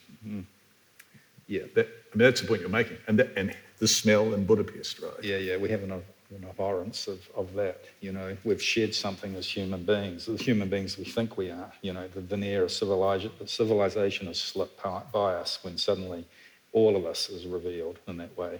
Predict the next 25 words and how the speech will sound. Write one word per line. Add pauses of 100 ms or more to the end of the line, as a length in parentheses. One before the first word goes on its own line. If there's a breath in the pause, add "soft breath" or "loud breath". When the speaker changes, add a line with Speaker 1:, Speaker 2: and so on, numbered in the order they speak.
(600 soft breath)
Speaker 1:
You
know,
the
whole (100)
ab-, (240)
ablutions
and (280)
toiletry
and
all
that
sort
of
thing. (720 loud breath)
You
know, (300 loud breath)
one
of
the
things
that
dovetails
through
the
book